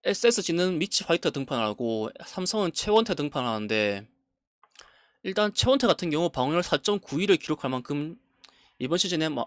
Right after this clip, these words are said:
많이 안 좋은 피칭을 보여주고 있죠. 뭐 최근 기록들만 봐도 뭐 이 이닝 이 실점, 일 이닝 이 실점, 삼 이닝 삼 실점 뭐 이렇게 해주고 있습니다. 근데 미치 화이트 같은 경우, 경우 최근에 삼성 사-, 삼-,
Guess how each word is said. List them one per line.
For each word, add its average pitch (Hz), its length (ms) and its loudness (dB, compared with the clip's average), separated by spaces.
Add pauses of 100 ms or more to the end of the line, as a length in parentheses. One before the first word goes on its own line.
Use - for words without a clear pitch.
많이 156 240 0
안 240 100 2
좋은 240 140 -2
피칭을 180 260 -4
보여주고 139 360 -2
있죠. 120 440 -6
뭐 131 140 -6
최근 190 300 -2
기록들만 160 460 -2
봐도 156 340 -2 (1200)
뭐 135 220 0
이 120 140 0
이닝 156 260 2
이 113 40 -2
실점, 120 540 -2 (380)
일 180 180 -6
이닝 185 220 -2
이 113 60 -4
실점, 160 600 -4
삼 - 220 -8
이닝 175 140 -4
삼 160 160 -8
실점 135 480 -4
뭐 170 100 0
이렇게 - 180 -6
해주고 147 280 -4
있습니다. 120 480 -2 (480)
근데 123 160 -2
미치 190 320 -2
화이트 170 220 2
같은 151 240 -2
경우, 139 340 -2
경우 147 360 -2 (2000)
최근에 233 340 0
삼성 240 360 0
사-, - 160 -4
삼-, 226 220 -4